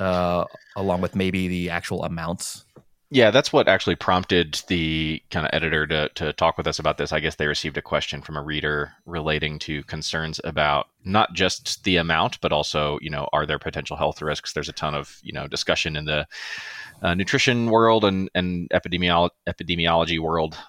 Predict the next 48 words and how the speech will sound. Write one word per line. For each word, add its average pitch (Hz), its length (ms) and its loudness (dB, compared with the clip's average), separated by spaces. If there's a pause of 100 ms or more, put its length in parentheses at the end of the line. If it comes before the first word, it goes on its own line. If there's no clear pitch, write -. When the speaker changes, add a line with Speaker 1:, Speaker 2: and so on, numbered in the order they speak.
(160)
Speaker 2:
uh, 78 380 0
around 78 600 -2 (340)
whether 80 540 0 (260)
dietary 80 360 2
protein 82 320 -4
in 76 100 -6
general 117 460 4
or 80 260 2
animal-derived 78 460 0
protein 78 260 -4
in 73 80 -4
particular 85 500 -2
increases 76 600 -6
certain - 240 -6
health 71 200 -4
risks. - 300 -6
And 71 100 -10
they 69 40 -6
basically - 320 -4
asked - 240 -4
us - 100 -6
to 71 500 -8 (600)
address 113 300 4
that. 95 340 4
Is 80 140 -2
this - 460 -2
a 80 40 -2
real 107 220 2
concern? 92 440 0
Is 76 80 -2
it - 80 -4
not 87 160 2
a 85 60 0
real 85 140 2
concern? 80 460 -2
Do 76 120 -4
the 71 240 -2
risks 76 300 -4
outweigh 73 280 0
the 76 80 -4
benefits? 98 460 0
Do - 140 -8
the 76 80 -10
benefits 71 320 -6
outweigh 73 200 0
the 76 80 -4
risks? - 440 -2
What, 76 160 -6